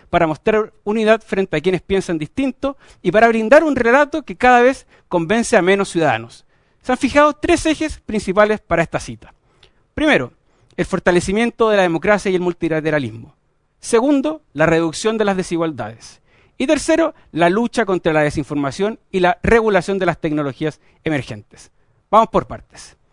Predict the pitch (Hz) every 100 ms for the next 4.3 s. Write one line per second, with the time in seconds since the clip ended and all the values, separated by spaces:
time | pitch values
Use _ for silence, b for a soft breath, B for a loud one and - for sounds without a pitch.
0 | _ _ _ 240 269 185 123 - _ _
1 | - 262 - 262 233 180 190 233 247 214
2 | 185 175 - 147 139 208 208 190 151 139
3 | 208 208 196 180 185 - 180 170 180 208
4 | 156 113